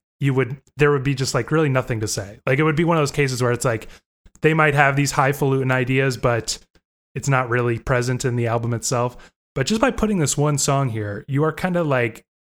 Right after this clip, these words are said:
you know what I mean, Dan? Like, you're forced to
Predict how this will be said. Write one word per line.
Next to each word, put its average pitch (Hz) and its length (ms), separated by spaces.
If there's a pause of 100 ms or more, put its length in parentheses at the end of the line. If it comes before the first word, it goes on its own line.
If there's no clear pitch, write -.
you 185 160
know 196 80
what 202 80
I 202 40
mean, 208 180
Dan? 196 280
Like, 147 160
you're 147 80
forced 160 520
to 131 460